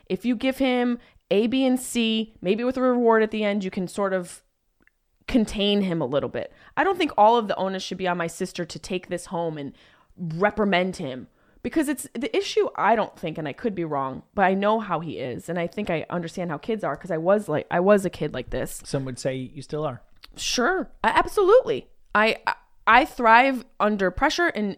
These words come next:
Speaker 1: I thrive with having an actual task and deadlines. When it's not like that and there's no strategy, the, the train goes off the tracks. That's how I learned,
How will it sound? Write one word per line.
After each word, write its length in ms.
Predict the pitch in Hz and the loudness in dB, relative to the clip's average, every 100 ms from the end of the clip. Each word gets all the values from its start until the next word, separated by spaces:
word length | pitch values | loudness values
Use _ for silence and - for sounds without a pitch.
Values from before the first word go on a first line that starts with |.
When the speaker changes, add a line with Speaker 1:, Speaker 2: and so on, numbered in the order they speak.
| _ | _
Speaker 1:
I 160 | 185 190 | 0 0
thrive 520 | - 202 214 220 214 - | 0 2 4 4 0 -8
with 160 | 185 | -4
having 280 | 202 208 185 | -2 -2 -2
an 100 | 143 | -2
actual 320 | 202 - 196 | -4 -4 -8
task 440 | - 208 208 220 - | -4 0 0 -2 -6
and 160 | 175 | -4
deadlines. 600 | 165 160 135 110 - - - _ - _ _ _ | -2 -2 -4 -8 -10 -16 -20 _ -20 _ _ _
When 300 | - 160 202 | -8 -4 -2
it's 180 | 208 - | -2 0
not 220 | 226 - | 2 2
like 160 | 269 285 | 0 0
that 160 | 277 | 0
and 100 | 180 | -2
there's 180 | 165 160 | -6 -4
no 400 | 170 190 226 226 - - _ | -2 0 0 -2 -8 -20 _
strategy, 760 | - - 262 277 262 285 277 - _ _ - | -14 2 4 4 0 -2 -2 -6 _ _ -6
the, 300 | 190 180 - | -2 -2 -2
the 140 | 185 | -6
train 280 | - 247 233 | -2 -2 0
goes 140 | 208 | 2
off 160 | 190 165 | 0 -2
the 60 | 151 | -6
tracks. 480 | 127 - - - - | -6 -6 -8 -16 0
That's 220 | 220 240 | 0 2
how 160 | 247 | 2
I 80 | 233 | 2
learned, 460 | 208 214 240 262 | 2 0 2 0